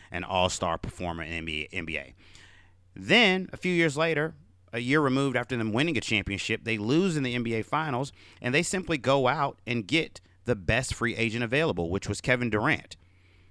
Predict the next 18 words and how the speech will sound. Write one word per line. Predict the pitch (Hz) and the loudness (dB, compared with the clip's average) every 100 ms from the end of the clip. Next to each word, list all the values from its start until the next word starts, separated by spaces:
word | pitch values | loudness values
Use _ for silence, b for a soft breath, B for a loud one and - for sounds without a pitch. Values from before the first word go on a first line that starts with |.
| - _ _ _ - | -20 _ _ _ -4
No | 107 180 | 4 4
crime | - 180 185 | 4 2 2
committed, | - 143 175 117 | 0 0 2 2
folks. | - 139 - - - | 0 -2 -2 -10 0
I | 143 | 0
understand | 170 - 143 143 131 | 0 -2 2 2 2
that | 120 - | -2 -2
Golden | 123 135 120 | -2 0 -4
State | - 120 127 120 | -4 -4 -4 -4
had | 113 92 | -10 -6
just | 104 113 - | -4 -4 -2
beaten | 120 104 | -6 -4
Oklahoma | 113 110 104 113 104 | -6 -6 -4 -4 -4
City | - 107 95 | -4 -4 -4
in | 90 | -4
seven | 110 98 98 | -4 -4 -2
games, | 90 87 98 101 - b b - | 0 0 -2 -6 -12 b b -4
and | 101 101 98 | -2 0 -2